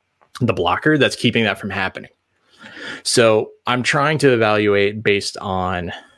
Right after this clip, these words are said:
efficiency, like, how valuable is this to you? How valuable is it to me? How efficient can I be in getting this done? How, how efficient can I get this project done?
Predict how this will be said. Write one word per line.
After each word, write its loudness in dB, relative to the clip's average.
efficiency, 0
like, -2
how 0
valuable 4
is 2
this 4
to -2
you? 0
How -4
valuable 2
is 0
it -2
to -2
me? 0
How 0
efficient -2
can -2
I 0
be 0
in 0
getting 0
this -4
done? -4
How, 0
how 2
efficient 0
can 0
I 2
get 0
this -2
project -4
done? 4